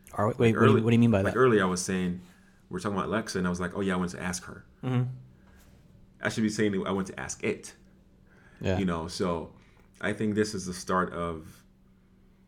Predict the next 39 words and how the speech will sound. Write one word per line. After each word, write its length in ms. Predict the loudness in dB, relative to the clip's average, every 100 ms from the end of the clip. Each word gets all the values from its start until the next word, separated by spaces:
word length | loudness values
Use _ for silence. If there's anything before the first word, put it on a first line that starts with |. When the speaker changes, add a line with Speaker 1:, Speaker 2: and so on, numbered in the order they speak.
| _ _
Speaker 2:
of 420 | -10 -8 -8 -12 -10
a 100 | -6
revolution, 560 | -4 -4 -4 -6 -8 -10 -8
a, 80 | -8
a 120 | -8 -14
technological 640 | -8 -4 -2 -2 -4 -8
revolution, 640 | -8 -8 -8 -10 -10 -14 -16 -20 -20 -14
and 120 | -12
I 40 |
think 200 | -10 -10
it's 140 | -12 -10
only 240 | -10 -8
gonna 240 | -8 -10 -12 -14 -20 _ _ _ -18
get 180 | -16 -12
bigger 260 | -12 -10 -10
and 120 | -10
bigger. 280 | -10 -12 -16 -20 -20 _ -20 _ -4
Speaker 1:
Yeah, 320 | -2 -2 -4 -6 0
I 60 |
guess 200 | 2 2
if 80 | 2
you're 80 | 4
talking 260 | 4 4 0
about, 120 | -2
like, 120 | -4
society 640 | -2 2 4 6 4 4
and 120 | 0 -2
the 60 |
world, 480 | -2 0 2 0 -2 -6
Speaker 2:
Yes. 360 | -6 -6 -16 _ -4
Speaker 1:
maybe. 600 | -2 0 0 -2 -6 -10 -20 -14 -2
I, 120 | -2
I 160 | 2 2
always 320 | 4 2 0
look 160 | -2 -2
at 80 |
things 240 | -2 -2 -2
as, 160 | -4
um, 420 | -2 -2 -2 -6